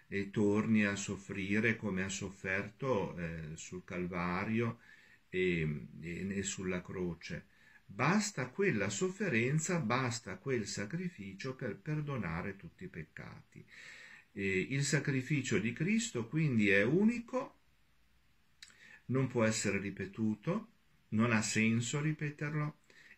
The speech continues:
ed è eterno, cioè vale per tutta l'eternità.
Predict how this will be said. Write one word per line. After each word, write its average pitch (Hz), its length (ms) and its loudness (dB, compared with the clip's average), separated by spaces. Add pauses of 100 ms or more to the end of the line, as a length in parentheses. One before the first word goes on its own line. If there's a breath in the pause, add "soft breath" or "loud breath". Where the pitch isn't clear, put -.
(100)
ed 151 160 4
è 139 240 6
eterno, 95 800 2
cioè 117 280 0
vale 131 400 2
per 113 320 -4
tutta 208 480 -4
l'eternità. 104 880 -6